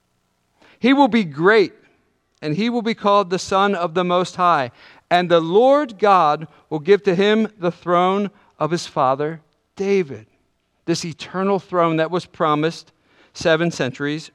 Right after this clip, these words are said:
earlier. "And he will reign over the house of Jacob forever.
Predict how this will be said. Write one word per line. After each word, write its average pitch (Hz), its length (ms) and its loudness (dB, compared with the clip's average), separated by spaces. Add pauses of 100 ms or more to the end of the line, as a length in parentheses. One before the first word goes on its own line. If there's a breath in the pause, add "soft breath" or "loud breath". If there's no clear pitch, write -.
earlier. 165 580 -2
"And 156 160 -2
he 214 140 0
will 254 220 4
reign 196 480 2 (340 soft breath)
over 214 320 4
the 220 120 2
house 190 580 -4 (400)
of 160 160 -4
Jacob 170 500 -2 (760)
forever. 156 840 -4